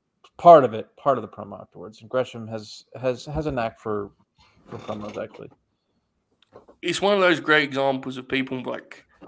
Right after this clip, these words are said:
Speaker 2: deciding something without actually seeing it, right? Like, there's definitely this belief online that Gresham's not a,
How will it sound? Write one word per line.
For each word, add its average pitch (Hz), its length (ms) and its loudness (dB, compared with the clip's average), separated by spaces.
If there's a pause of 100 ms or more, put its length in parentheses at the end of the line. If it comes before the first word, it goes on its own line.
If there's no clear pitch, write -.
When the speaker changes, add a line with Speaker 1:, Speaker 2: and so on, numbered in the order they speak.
(460)
Speaker 2:
deciding 139 600 0
something 139 420 -2 (680)
without 131 200 2
actually 131 300 -2
seeing 131 340 -6
it, - 140 -16
right? 127 160 -12
Like, - 160 -6
there's 147 140 0
definitely 196 280 6
this 165 160 0
belief 135 480 -2
online 127 320 -2
that 131 100 -8
Gresham's 127 380 -8
not 127 220 -4
a, - 20 -20